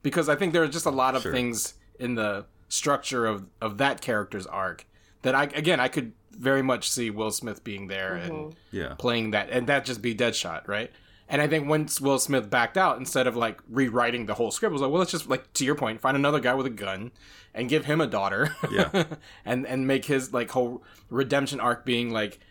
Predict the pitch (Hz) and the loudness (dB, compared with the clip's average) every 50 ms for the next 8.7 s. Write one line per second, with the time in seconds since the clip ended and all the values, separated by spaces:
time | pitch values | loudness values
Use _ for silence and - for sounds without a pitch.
0 | - - - _ _ - - - - 127 131 120 135 123 127 120 - - 123 - | -20 -20 -20 _ _ -20 -20 -10 -2 -2 0 0 2 0 0 0 -2 -4 -6 -2
1 | 143 135 131 127 - 127 127 120 - - 131 123 107 - 123 104 107 117 120 113 | 0 0 0 0 0 0 -2 -2 0 0 -2 -2 -2 -2 -4 -4 -4 -4 -4 -2
2 | 113 110 104 104 110 107 110 107 107 - 101 110 113 107 - 165 151 131 113 95 | -2 -4 -4 -4 -4 -4 -4 -6 -6 -4 -4 -4 -4 -2 0 0 0 0 -2 -6
3 | 95 101 101 98 90 - - 101 98 - - 139 139 135 - 101 85 80 - - | -10 -10 -10 -8 -8 -8 -8 -8 -8 -4 -2 -2 -2 -2 -4 -8 -10 -10 -10 -12
4 | - 92 104 110 107 208 208 - - - 190 185 180 170 156 156 165 170 - _ | -8 -8 -8 -6 -6 -8 -8 -8 -10 -16 -14 -14 -12 -12 -14 -14 -16 -20 -20 _
5 | _ _ _ _ _ - 160 165 165 - - - - 185 185 185 185 170 156 151 | _ _ _ _ _ 2 2 2 2 2 -4 -2 0 2 2 4 2 2 0 0
6 | 139 156 156 165 160 151 151 151 147 - - - - 135 120 117 - - - - | 0 2 4 4 4 4 2 2 0 -2 -6 -4 0 0 0 0 0 -6 -20 -20
7 | _ _ - 131 123 120 117 117 113 113 110 113 107 - - 120 120 123 131 131 | _ _ -2 0 2 2 2 2 0 0 -2 -4 -6 -10 -12 -8 0 2 4 6
8 | 131 123 - - - 131 123 120 117 113 - - - | 6 4 4 2 0 2 2 2 2 2 -2 -12 -18